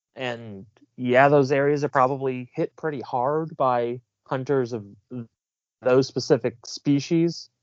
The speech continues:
at certain times of the year when that hunting pressure kind of fades away. You know, the food source is still there, and, you know, not many people think,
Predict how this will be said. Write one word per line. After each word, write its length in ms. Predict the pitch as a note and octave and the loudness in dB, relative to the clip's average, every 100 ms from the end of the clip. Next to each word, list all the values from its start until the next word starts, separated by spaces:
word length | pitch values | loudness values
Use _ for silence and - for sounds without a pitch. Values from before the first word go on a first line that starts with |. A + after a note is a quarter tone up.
| - | -4
at 220 | A2+ - | -4 -4
certain 380 | - D3 D3+ C#3+ | 2 4 4 2
times 340 | D3 C#3+ D3+ | 2 2 2
of 80 | C#3 | -2
the 80 | A2+ | -2
year 400 | A2 B2 D#3+ A3+ _ _ _ _ _ _ _ _ | 0 2 2 0 _ _ _ _ _ _ _ _
when 540 | A#2+ A#2+ A#2 G#2 G2+ G2 _ _ _ _ _ _ _ _ - | 0 0 0 -6 -8 -12 _ _ _ _ _ _ _ _ 0
that 300 | B2+ C#3 - | 4 4 2
hunting 360 | E3 D#3 C#3+ | 2 2 2
pressure 360 | C#3+ C#3+ - C#3 | 2 2 2 -2
kind 220 | D3+ B2+ | 0 -2
of 80 | A#2 | -4
fades 400 | - D3 C#3+ B2 | 2 2 2 -2
away. 540 | A2 C#3+ G3 A2 A#2+ - _ _ _ _ _ _ _ - | 0 2 2 -2 -6 -12 _ _ _ _ _ _ _ -10
You 100 | B2 | -8
know, 200 | G#2 G2+ | -8 -8
the 140 | A2+ _ _ | -10 _ _
food 260 | F3 G#3+ - | 2 2 2
source 360 | F3+ D3 C3 | 4 6 4
is 140 | A#2+ A2 | -2 -4
still 320 | - C#3 A#2 | 0 2 2
there, 360 | A2+ D#3 D#3+ C#3 _ _ _ _ - A2+ G2+ A#2 C#3+ _ _ D#3+ | 4 4 4 -2 _ _ _ _ -10 -8 -8 -14 -16 _ _ -14
and, 500 | A2+ A2 G2+ G#2 G#2+ - _ _ _ - | -10 -10 -10 -10 -12 -16 _ _ _ -4
you 160 | A2 | -4
know, 160 | F2 G#2 A#2 - _ _ _ _ _ _ _ _ _ | -4 -10 -12 -20 _ _ _ _ _ _ _ _ _
not 380 | A#2+ A#2+ A#2 B2+ | -4 0 2 4
many 200 | C3+ B2+ | 2 2
people 280 | D#3 D#3 A#2+ | 2 2 0
think, 320 | A2 A#2+ A2+ | 0 -2 -2